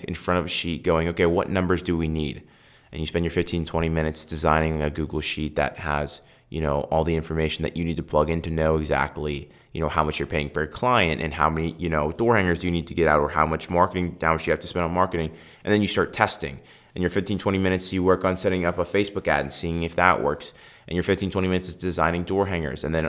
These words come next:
on a, on a weekend, you go out and you distribute a thousand door hangers and whatever to collect data so that you can learn how to grow the business better next season. And then you focus on finding guys that you can recruit who can go distribute these and then go fulfill in the work after you get the estimates in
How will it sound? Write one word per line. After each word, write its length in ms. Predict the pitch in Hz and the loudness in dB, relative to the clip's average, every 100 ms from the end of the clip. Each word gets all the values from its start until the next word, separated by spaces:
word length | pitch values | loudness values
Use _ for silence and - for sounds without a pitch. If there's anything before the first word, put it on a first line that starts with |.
| - | 0
on 160 | 82 80 | 0 0
a, 60 | |
on 180 | 78 85 | 0 0
a 60 | 82 | 0
weekend, 360 | 95 98 82 | 0 0 -2
you 80 | 80 | 0
go 180 | 85 82 | 2 4
out 160 | 80 | 4
and 60 | - | 2
you 60 | 80 | -6
distribute 420 | 82 - 80 82 | -4 -2 0 0
a 60 | |
thousand 320 | - 80 85 95 | 2 2 2 0
door 180 | 107 | 0
hangers 300 | 104 80 65 | 0 -2 -2
and 160 | 95 87 | -2 0
whatever 560 | 101 - 113 95 87 - - - | 0 2 2 4 2 2 -16 -6
to 60 | 101 | -6
collect 360 | - 87 82 95 | 2 2 4 2
data 280 | 95 87 | 4 4
so 140 | 76 87 | 2 2
that 220 | 87 - | 0 -2
you 100 | 85 | -6
can 220 | 95 85 | -4 0
learn 180 | 87 87 | 0 0
how 100 | 82 | 0
to 80 | 80 | -2
grow 200 | 85 90 | 0 0
the 100 | 82 | 2
business 300 | 87 82 - | 0 -2 -2
better 180 | 82 87 | -2 0
next 280 | 98 - | -2 -2
season. 360 | - 82 73 58 | -4 -4 -6 -8
And 160 | 62 82 | -6 -4
then 80 | |
you 100 | 82 | -6
focus 360 | 80 87 80 82 | -4 -4 -4 -2
on 280 | 85 85 - - - | -2 -2 -8 -16 -14
finding 340 | - 80 87 | 0 2 2
guys 220 | 82 85 82 | 2 2 2
that 120 | - | -4
you 100 | 82 | -4
can 160 | 90 | -2
recruit 340 | 85 82 - - | -2 -2 -4 -4
who 80 | 87 | -4
can 140 | 87 | 0
go 120 | 87 | 2
distribute 460 | 82 - 120 135 90 | 0 2 2 4 2
these 280 | 85 92 - - - | 0 0 -4 -12 -2
and 160 | 104 | 2
then 120 | 104 98 | 4 4
go 120 | 95 | 4
fulfill 440 | 95 82 98 95 | 2 0 4 4
in 80 | 90 | 4
the 60 | 82 | 2
work 300 | 85 92 90 | 2 2 2
after 300 | 76 - 82 | 0 -2 -4
you 140 | 78 | -2
get 160 | 82 80 | -2 0
the 100 | 73 | 0
estimates 480 | 76 - 78 - | -2 -4 -6 -4
in 180 | 78 76 | -2 -2